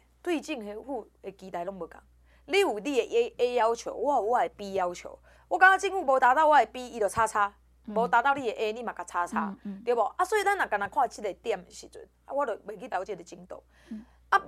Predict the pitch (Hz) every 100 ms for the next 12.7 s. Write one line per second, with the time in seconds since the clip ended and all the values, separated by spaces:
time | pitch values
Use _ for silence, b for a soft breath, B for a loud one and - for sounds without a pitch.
0 | 262 - - 359 - 190 202 - 294 269
1 | 208 381 - 359 320 277 285 208 170 151
2 | - _ - 311 320 302 285 208 208 240
3 | 185 165 _ _ 262 277 214 220 214 160
4 | 156 - 190 175 - - - 208 262 254
5 | 180 185 190 175 - 156 - - - 220
6 | 202 196 - - _ - 269 240 190 214
7 | 196 190 - - b b - 480 415 359
8 | 330 330 403 427 359 - - 339 349 370
9 | 294 262 262 277 269 b b b b 311
10 | 359 359 339 311 339 403 349 415 - 381
11 | - 370 302 254 262 294 269 - 277 339
12 | 339 220 339 294 262 262 262